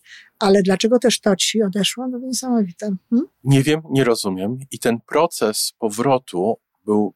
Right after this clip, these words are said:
Speaker 2: bardzo długi. W przyszłym roku będzie dwadzieścia lat od straty Filipa.
Speaker 1: Mhm.
Speaker 2: Y, kilka lat temu, y, kupiłem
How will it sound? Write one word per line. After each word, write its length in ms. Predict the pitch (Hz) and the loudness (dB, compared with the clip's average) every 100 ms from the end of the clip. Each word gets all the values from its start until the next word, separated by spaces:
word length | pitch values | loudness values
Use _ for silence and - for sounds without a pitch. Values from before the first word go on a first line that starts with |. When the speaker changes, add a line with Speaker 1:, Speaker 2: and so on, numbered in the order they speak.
| - | -2
Speaker 2:
bardzo 360 | 120 117 - | -2 -2 -6
długi. 320 | 87 80 73 73 | -8 -10 -20 -20
W 100 | - | -12
przyszłym 400 | - 131 - 120 | -4 -2 2 0
roku 220 | 120 123 | 2 0
będzie 260 | 113 107 | 0 -2
dwadzieścia 500 | 101 101 98 113 - | -2 -2 -2 -4 -2
lat 240 | 104 98 - | 0 0 -2
od 100 | - | -8
straty 380 | - - - - | -6 -6 -6 -8
Filipa. 440 | - 208 175 _ _ _ | -8 -6 -6 _ _ _
Speaker 1:
Mhm. 540 | 202 175 - 190 196 220 _ _ _ _ _ _ _ - | -6 -6 -8 -12 -10 -12 _ _ _ _ _ _ _ -2
Speaker 2:
Y, 280 | 117 117 113 _ _ _ _ | 0 0 -4 _ _ _ _
kilka 380 | - 147 143 135 | 0 0 2 2
lat 240 | 123 - | 0 -2
temu, 640 | - 101 92 92 95 110 - 107 107 | -4 -2 -2 -4 -4 -4 -4 -4 -4
y, 40 | |
kupiłem 680 | - 117 - 98 92 90 87 | -2 -4 0 2 2 0 -8